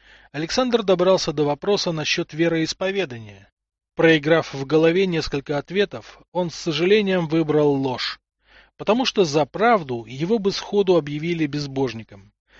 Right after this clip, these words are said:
Ну, или сильно сочувствующим проклятым староверам.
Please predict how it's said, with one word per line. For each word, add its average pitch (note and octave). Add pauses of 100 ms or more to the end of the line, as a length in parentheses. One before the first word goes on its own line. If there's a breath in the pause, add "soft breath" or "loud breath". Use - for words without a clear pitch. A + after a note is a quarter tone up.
(220 soft breath)
Ну, G3
или A3+
сильно G3
сочувствующим E3+
проклятым D3+
староверам. C#3